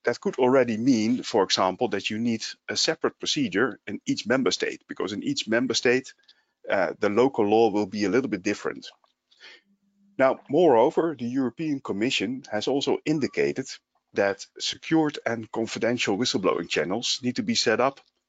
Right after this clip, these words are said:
per legal entity. And you need to appoint an impartial or independent coordinator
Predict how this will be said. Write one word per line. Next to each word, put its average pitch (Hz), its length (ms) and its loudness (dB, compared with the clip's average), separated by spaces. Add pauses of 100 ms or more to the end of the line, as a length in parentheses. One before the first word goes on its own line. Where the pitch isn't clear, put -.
(160)
per 151 300 4
legal 123 440 2
entity. - 480 -4 (1400)
And 120 120 2
you 127 80 4
need 170 140 0
to 151 120 2
appoint 139 600 0 (580)
an 104 200 -8
impartial 123 600 2
or 90 200 0 (140)
independent 107 680 0
coordinator 104 760 0